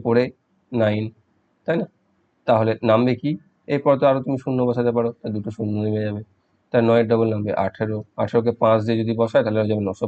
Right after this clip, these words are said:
পঁচিশ, তাহলে চার দিয়ে যাবে, চার দিয়ে যদি আমি দিই তাহলে চার দিয়ে যাবে, চার চারে ষোলো, ছয় হাতে থাকছে এক, চার আটে বত্রিশ,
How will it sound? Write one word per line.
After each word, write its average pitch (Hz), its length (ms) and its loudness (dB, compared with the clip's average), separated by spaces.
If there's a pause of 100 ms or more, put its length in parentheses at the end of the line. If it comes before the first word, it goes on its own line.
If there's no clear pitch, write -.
পঁচিশ, 110 440 -4
তাহলে 104 220 -4
চার 117 140 -2 (100)
দিয়ে 110 120 -2
যাবে, 104 220 -4 (600)
চার 117 220 4
দিয়ে 113 180 -4
যদি 110 140 -2
আমি 113 140 0 (120)
দিই 147 200 2
তাহলে 107 220 -4
চার 104 300 0
দিয়ে 107 180 0
যাবে, 110 180 2
চার 101 260 -2
চারে 101 160 -2
ষোলো, 95 240 -6 (140)
ছয় 123 360 0
হাতে 101 220 -6
থাকছে - 300 -10 (140)
এক, 123 220 2 (100)
চার 104 140 -2
আটে 95 140 -6
বত্রিশ, 98 500 -8